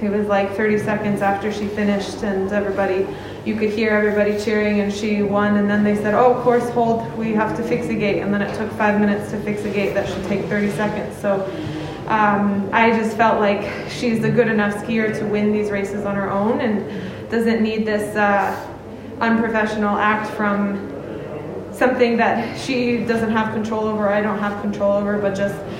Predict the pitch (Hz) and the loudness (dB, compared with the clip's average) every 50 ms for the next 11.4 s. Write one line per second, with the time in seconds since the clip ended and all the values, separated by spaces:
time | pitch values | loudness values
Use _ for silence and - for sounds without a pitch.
0 | - - - - - - 208 208 208 208 214 226 233 233 226 226 226 - - 247 | -8 -10 -10 -8 -4 -2 -2 0 2 2 4 6 6 6 4 2 0 -2 -2 0
1 | 220 226 240 226 226 214 226 240 247 254 254 208 226 214 214 214 214 214 214 202 | 2 4 4 4 4 2 2 0 2 2 2 2 2 2 2 2 4 4 4 2
2 | - - - 233 226 226 226 233 226 220 226 220 208 220 220 214 220 220 214 214 | 2 2 0 0 0 0 0 -2 -2 -2 -2 0 0 0 0 0 0 -2 -2 -2
3 | 220 214 214 208 214 214 208 202 202 202 202 - - - 202 202 202 202 - - | -2 -2 -2 -2 0 0 0 2 0 0 -2 -6 -6 -8 -8 -8 -8 -8 -10 -10
4 | - - - - - - 214 214 214 214 208 208 214 - 196 196 - - - - | -10 -12 -12 -10 -6 -2 0 2 4 4 2 2 0 -2 -4 -6 -6 -6 -8 -8
5 | - - - - - - 226 220 226 220 220 233 247 240 240 220 214 214 220 226 | -8 -8 -6 -2 0 0 2 2 2 0 4 4 6 6 6 6 6 4 4 4
6 | 233 233 247 247 262 269 254 277 277 262 - 320 320 311 320 285 233 202 196 - | 4 4 2 2 2 2 2 2 0 0 0 -2 -2 -2 0 0 0 0 0 -2
7 | - - - - - 220 226 226 226 226 226 226 220 226 220 220 220 214 208 208 | -6 -8 -8 -2 0 2 4 4 4 4 4 2 0 0 0 0 0 0 0 0
8 | 202 - - 208 - - 208 196 196 196 - 202 202 202 - - 190 190 190 185 | -2 -2 -4 -6 -4 -4 -2 -2 -2 -2 -2 -2 -2 -2 -2 -2 -2 -2 -2 -2
9 | 196 196 202 - 214 202 196 - 202 208 214 208 208 208 208 202 196 196 196 190 | -2 -4 -4 -2 -2 -2 -2 -2 0 0 0 0 0 0 0 2 2 0 0 0
10 | 190 196 196 - - 202 202 202 202 196 196 190 196 208 208 220 - - - - | 0 0 -2 -2 -2 -2 0 0 0 0 -2 -2 -2 -2 -2 -2 -2 -4 -6 -4
11 | 214 208 208 - - - - | -2 0 2 2 0 -2 -4